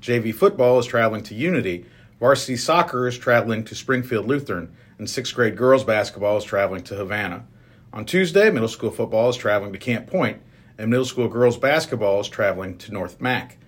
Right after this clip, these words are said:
On Wednesday, varsity soccer is hosting Olympia. On Thursday, varsity cross country is running at the Rushville Invite, and varsity volleyball is traveling to Route Catholic. On Friday, varsity football is traveling to Camp Point,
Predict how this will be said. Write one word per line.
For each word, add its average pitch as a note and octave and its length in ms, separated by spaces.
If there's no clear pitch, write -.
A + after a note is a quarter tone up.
On A2 160
Wednesday, D#3 420
varsity G#2+ 400
soccer A2 460
is G2 100
hosting B2 400
Olympia. F3 500
On A2 180
Thursday, C3 560
varsity A2 400
cross B2+ 300
country D3+ 420
is B2 140
running B2 300
at A#2+ 100
the A2+ 80
Rushville B2+ 480
Invite, F#2+ 480
and G#2+ 100
varsity A#2 320
volleyball A2+ 580
is G#2+ 120
traveling G#2+ 360
to G#2+ 60
Route G2 260
Catholic. B2+ 460
On G#2 100
Friday, D3+ 460
varsity A2+ 380
football A#2+ 480
is A#2 80
traveling A2 400
to - 60
Camp G#2 300
Point, E3 380